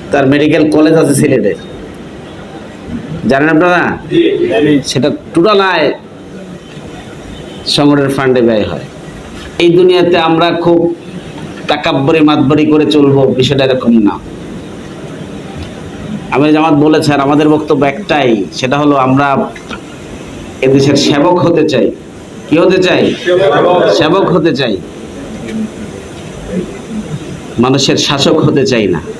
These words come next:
Speaker 1: ইসলামী বিপ্লবের জন্য বিপ্লবটা যে রক্ত পিচ্ছিল,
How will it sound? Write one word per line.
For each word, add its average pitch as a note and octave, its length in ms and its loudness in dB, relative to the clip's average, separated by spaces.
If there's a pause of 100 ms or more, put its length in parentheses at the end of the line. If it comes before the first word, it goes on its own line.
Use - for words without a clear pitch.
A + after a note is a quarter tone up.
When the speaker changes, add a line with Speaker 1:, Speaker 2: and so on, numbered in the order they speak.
(580)
Speaker 1:
ইসলামী G#3+ 600 2
বিপ্লবের G3 500 2
জন্য G3 320 6 (580)
বিপ্লবটা F3 920 2 (2250)
যে E3 100 4
রক্ত E3+ 280 0
পিচ্ছিল, D#3+ 840 2